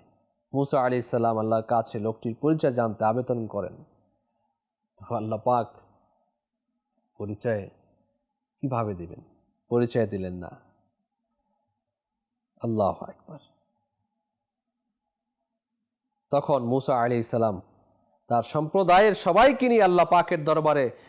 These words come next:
সকল পাপ হতে তওবা করেন, এরপর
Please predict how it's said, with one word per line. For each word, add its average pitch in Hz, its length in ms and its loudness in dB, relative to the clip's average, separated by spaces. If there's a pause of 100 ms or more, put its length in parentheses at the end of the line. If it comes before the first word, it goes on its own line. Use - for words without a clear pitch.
(280)
সকল 143 400 -2
পাপ 147 400 4
হতে 139 140 0
তওবা 127 360 0
করেন, 131 440 0 (1600)
এরপর 156 400 2